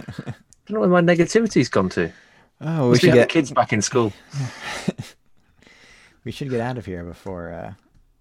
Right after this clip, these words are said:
Speaker 1: anything like James starts, like, breaking into song or something. <laughs> Patty, do we have any other business?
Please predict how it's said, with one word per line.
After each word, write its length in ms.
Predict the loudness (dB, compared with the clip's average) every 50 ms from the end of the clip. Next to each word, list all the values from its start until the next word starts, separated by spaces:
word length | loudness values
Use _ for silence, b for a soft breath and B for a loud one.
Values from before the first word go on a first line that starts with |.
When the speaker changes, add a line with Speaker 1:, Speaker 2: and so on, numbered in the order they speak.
| _ _ _ _ _ _ _ _ _ _ _ _ _ _ _ _ _ _ _ _ -20 -20 -20 -20 _ _ _ _ _ _ _ _ _ _ _ _ _ _ _ _ b b b b b b b b b b
Speaker 1:
anything 400 | -8 -8 -6 -6 -6 -6 -6 -4
like 200 | -4 -6 -6 -4
James 280 | -4 -2 -2 -2 -2
starts, 300 | -4 -4 -4 -4 -4 -4
like, 160 | -4 -4 -2 0
breaking 260 | 0 0 0 2 0
into 160 | 0 0 -2
song 340 | -4 -2 -2 -2 -2 -4 -4
or 80 | -8
something. 380 | -10 -10 -12 -8 -8 -8 -8 -8 -12 _ _ _ -20
<laughs> 140 | -18 -10 -6 -6 -6 -6 -6 -20 -20 _ _ _ _ _ -20 b b b b b b b b b b b _ _ 2
Patty, 240 | 4 8 8 8
do 80 | 8 8
we 120 | 8 8
have 120 | 6 6 4 2 2 6
any 200 | 8 8 10 10
other 200 | 10 10 10 10
business? 560 | 10 8 8 6 4 2 2 -2 -6 -10